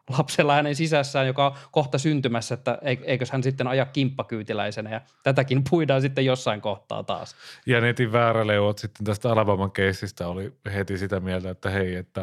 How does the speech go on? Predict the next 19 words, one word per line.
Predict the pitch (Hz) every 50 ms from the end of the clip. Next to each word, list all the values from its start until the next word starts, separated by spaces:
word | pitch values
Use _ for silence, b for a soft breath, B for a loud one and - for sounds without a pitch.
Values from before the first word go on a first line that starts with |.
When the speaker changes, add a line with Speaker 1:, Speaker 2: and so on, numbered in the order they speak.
| 90 -
Speaker 2:
vois | - 185 127 110 101 101 101 98 95 -
pakastella | _ _ - 107 95 107 95 - - 104 98 95
muutaman | 92 95 98 98 101 101 98 98 95 95 101 117 139 _
alkion | 143 135 117 110 104 98 95 - 101 95 92 95 95 - _ - 80 107 120 - -
tonne | - 101 92 98 92 - _
pakkaseen | - 107 98 - - - 98 - 101 92 95 92 92
ja | 92 92 92 92 95 104 120
ruveta | 113 104 101 98 101 95 98 95
nostamaan | 95 98 95 90 - - 95 92 92 92
sitten | 90 98 92 - 101 92
verovähennyksiä | 98 101 92 92 87 90 87 80 87 82 82 82 82 - - - - 87 80
tästä. | 80 87 85 - - 95
Siellä | 90 92 87 87 90
ilmeisesti | 90 92 92 98 101 98 - - 101
on | 98 98 98
Speaker 1:
<laughs> | 101 98
Speaker 2:
verotuksessa | - 151 - 107 98 127 110 117 117
Speaker 1:
Apua. | 113 104
Speaker 2:
jonkinlaiset | 104 104 98 101 98 95 98 95 92 B